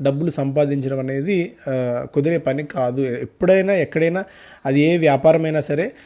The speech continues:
ఆ, మీరు చూడండి, ఒకప్పుడు పాత రోజుల్లో డబ్బులు సంపాదించిన వాళ్ళు, పాత రోజుల్లో వ్యాపారాలు చేసిన వాళ్ళు ఈజీగా సంపాదించారు కొద్దో గొప్ప. అంటే because కాంపిటీషన్ లేకపోవడం కానీ, లేదంటే ఈ వేరే వాళ్ళకి అంత మెచ్యూరిటీ లేకపోవడం కానీ. ఇప్పుడు, ఆ,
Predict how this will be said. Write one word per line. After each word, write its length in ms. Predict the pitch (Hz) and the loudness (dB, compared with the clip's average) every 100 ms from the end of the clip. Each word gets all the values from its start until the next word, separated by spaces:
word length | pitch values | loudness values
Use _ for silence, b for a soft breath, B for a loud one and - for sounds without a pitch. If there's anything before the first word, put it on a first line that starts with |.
| B B | B B
ఆ, 140 | 160 175 | 0 2
మీరు 300 | 170 151 175 | 2 0 0
చూడండి, 400 | 180 151 143 190 - | 0 0 -2 -4 -8
ఒకప్పుడు 340 | 147 131 151 185 | -6 -2 0 0
పాత 320 | 160 143 185 | 2 2 4
రోజుల్లో 280 | 180 180 185 | 4 4 2
డబ్బులు 280 | 156 147 160 | 2 0 -2
సంపాదించిన 600 | 156 151 151 147 143 151 | -2 2 2 2 -2 0
వాళ్ళు, 240 | 143 156 165 | 0 0 -2
పాత 180 | 143 139 | 0 2
రోజుల్లో 240 | 156 156 160 | 2 4 2
వ్యాపారాలు 580 | 165 139 139 151 151 143 | 2 0 2 4 4 2
చేసిన 200 | 143 - | -4 -4
వాళ్ళు 140 | 170 | -2
ఈజీగా 320 | 175 165 196 190 | 0 2 4 2
సంపాదించారు 640 | 151 143 147 131 117 110 | 2 0 0 0 -4 -6
కొద్దో 260 | 120 120 147 | -2 2 2
గొప్ప. 260 | 131 - - | 2 -4 -10
అంటే 240 | 135 170 269 B B B - | -4 -2 -4 B B B -4
because 240 | 143 156 | 0 2
కాంపిటీషన్ 480 | - 135 143 151 160 | 2 0 2 -2 0
లేకపోవడం 540 | 147 139 143 147 139 135 | 2 0 0 -2 -2 -2
కానీ, 420 | 131 135 165 180 | -2 -2 -2 -2
లేదంటే 500 | 143 139 139 160 226 B B B | 0 0 -2 -4 -8 B B B
ఈ 40 | |
వేరే 260 | 143 151 175 | 0 4 6
వాళ్ళకి 260 | 185 175 151 | 6 4 2
అంత 160 | 147 | 0
మెచ్యూరిటీ 440 | 147 135 151 156 151 | 0 0 -2 -2 0
లేకపోవడం 520 | 135 127 - 143 117 | 0 0 0 -2 -2
కానీ. 220 | 110 101 - | -6 -10 -10
ఇప్పుడు, 360 | 131 143 220 285 B B B B | -6 0 0 0 B B B B
ఆ, 260 | 139 143 | 0 0